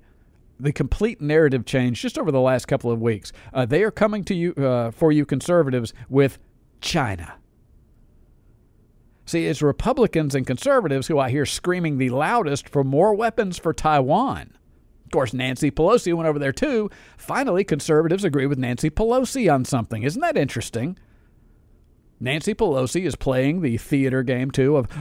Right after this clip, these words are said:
"Oh my gosh, what?" And what's interesting is to listen to the right say,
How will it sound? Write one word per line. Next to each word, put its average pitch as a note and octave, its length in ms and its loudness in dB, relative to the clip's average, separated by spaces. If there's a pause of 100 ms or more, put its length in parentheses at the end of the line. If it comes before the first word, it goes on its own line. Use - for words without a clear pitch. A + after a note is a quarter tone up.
(120)
"Oh C#3 160 4
my F3+ 200 2
gosh, B2 360 -4
what?" B2+ 260 0 (180)
And F3 120 -2
what's F#3 160 0
interesting A#3 460 -6
is E3 140 -6
to C#3+ 100 -2
listen A3 300 -2
to - 100 0
the C#3 140 -2
right C#3+ 280 0
say, G#2 460 -4